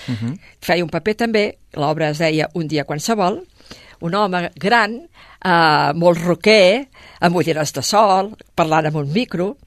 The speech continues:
Speaker 2: Aquí repeteix el paper. Penso que en aquella obra volia una mica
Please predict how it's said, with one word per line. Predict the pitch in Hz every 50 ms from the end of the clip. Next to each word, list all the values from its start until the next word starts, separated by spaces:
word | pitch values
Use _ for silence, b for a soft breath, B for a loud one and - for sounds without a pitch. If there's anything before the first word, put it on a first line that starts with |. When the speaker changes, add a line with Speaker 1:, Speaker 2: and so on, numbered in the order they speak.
| _ _ _ _ -
Speaker 2:
Aquí | 196 175 180 254 262 262 269 - _ -
repeteix | - 185 165 185 214 - 214 208 233 202 175
el | 185 160 151
paper. | - 156 151 151 139 139 143 - -
Penso | 196 202 196 - - 247
que | - 208 180 175 B B B B
en | B 185
aquella | 196 - 208 202 214
obra | 190 180 175
volia | 156 165 170 180 190 185 175 175 - _ _ _ _ _ _ _ _ -
una | 165 170 180 190
mica | 185 208 208 - 151 139